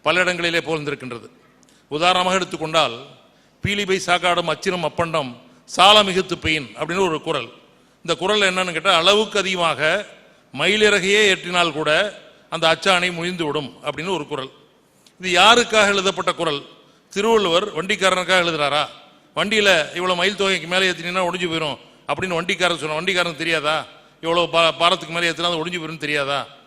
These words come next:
ஒரு லாரி ஓட்டுநருக்கு தெரியாதா இவ்வளவு பாரத்திற்கு மேலே ஏறினால்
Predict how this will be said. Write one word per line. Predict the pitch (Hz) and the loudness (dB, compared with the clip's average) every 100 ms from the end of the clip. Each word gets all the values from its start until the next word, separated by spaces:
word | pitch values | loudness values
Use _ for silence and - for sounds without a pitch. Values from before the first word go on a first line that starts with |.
| _ _ | _ _
ஒரு | 160 160 | -4 2
லாரி | 165 190 202 | 6 4 4
ஓட்டுநருக்கு | 185 185 175 165 | -2 -4 -8 -8
தெரியாதா | 160 175 180 | -4 0 0
இவ்வளவு | 175 170 160 175 | 0 0 0 0
பாரத்திற்கு | 180 170 175 | 0 -8 -6
மேலே | 175 170 | -2 -2
ஏறினால் | 170 175 | -2 -4